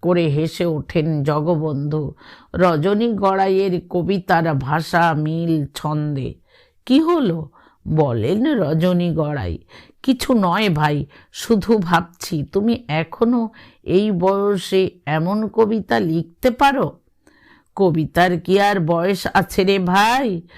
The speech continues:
রজনী গড়াই উদাস সুরে বলেন, "রবীন্দ্রনাথ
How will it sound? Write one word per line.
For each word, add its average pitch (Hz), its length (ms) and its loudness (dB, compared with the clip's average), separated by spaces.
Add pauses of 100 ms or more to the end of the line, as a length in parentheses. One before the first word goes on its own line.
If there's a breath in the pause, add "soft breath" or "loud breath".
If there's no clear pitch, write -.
(300 loud breath)
রজনী 170 600 2
গড়াই 175 500 0 (140)
উদাস 180 340 2
সুরে 196 400 -2
বলেন, 156 460 -2 (440 soft breath)
"রবীন্দ্রনাথ 214 1000 2